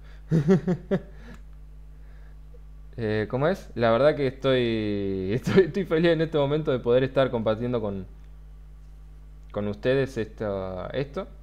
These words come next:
Eh, po-, <laughs> eh, poder estar jugando con, con uno de ustedes, de, de, de mis seguidores. Eh, la verdad que, bueno, nada, me, me encanta. Así que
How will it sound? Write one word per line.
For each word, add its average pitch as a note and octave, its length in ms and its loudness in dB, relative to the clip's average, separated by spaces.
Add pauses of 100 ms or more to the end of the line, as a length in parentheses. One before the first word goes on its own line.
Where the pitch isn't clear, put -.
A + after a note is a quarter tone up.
(520)
Eh, - 400 -12 (2000)
po-, B2+ 160 6
<laughs> - 20 0
eh, D3+ 200 8
poder D#3 340 8
estar D#3 460 8
jugando D#3 480 2
con, B2+ 280 0
con B2+ 200 2
uno D3+ 200 2
de C3+ 80 4
ustedes, D3 420 2
de, A2 240 0
de, G#2+ 180 -4 (180)
de G#2+ 100 0
mis G#2+ 160 -4
seguidores. B2+ 600 0 (680)
Eh, G2+ 1000 2 (640)
la G2 160 0
verdad A#2+ 200 4
que, A#2+ 100 -4
bueno, G2 260 0
nada, F2+ 340 -4 (240)
me, E2+ 120 -10
me E2+ 320 -10
encanta. F2+ 400 -8 (1500)
Así - 280 -14
que F2 580 -4